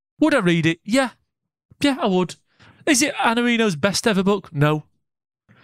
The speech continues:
Do I think Anna Eno's a top guy? Yeah. What would I give it out of ten? Six and a half. If there was more about a model of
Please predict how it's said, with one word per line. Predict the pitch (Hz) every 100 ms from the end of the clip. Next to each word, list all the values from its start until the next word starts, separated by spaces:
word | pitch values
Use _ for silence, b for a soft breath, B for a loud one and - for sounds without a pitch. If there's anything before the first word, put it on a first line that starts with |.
| B B
Do | 269
I | 254
think | 254
Anna | 226 220
Eno's | 202 202
a | 170
top | 202 -
guy? | 185 190 190 -
Yeah. | 143 127 151 180 _ _ _ _ _ _ B B B B
What | - 277
would | 240
I |
give | 208 214
it |
out | 214 196
of | 175
ten? | - 180 180 180 _ B B B B _
Six | - - 170 -
and | 156
a |
half. | 175 185 - _ B B B _ _ _ _ -
If | 208 -
there | 196
was | -
more | 185 240 277
about | 226 170 127 135 - b b b b _ _ 151
a | 160 135
model | 147 160 196 190 151 139 _ _ _
of | - 135 104